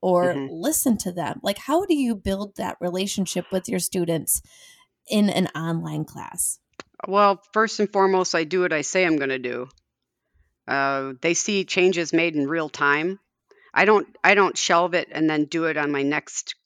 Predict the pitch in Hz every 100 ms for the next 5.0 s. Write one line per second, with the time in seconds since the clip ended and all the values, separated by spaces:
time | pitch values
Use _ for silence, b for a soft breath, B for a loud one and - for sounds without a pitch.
0 | _ - - 151 135 - 147 - - -
1 | - - - - - _ _ b b b
2 | b b 147 139 139 131 131 - _ 151
3 | 147 196 - 196 160 147 156 - 147 143
4 | 143 135 147 139 - 160 156 127 127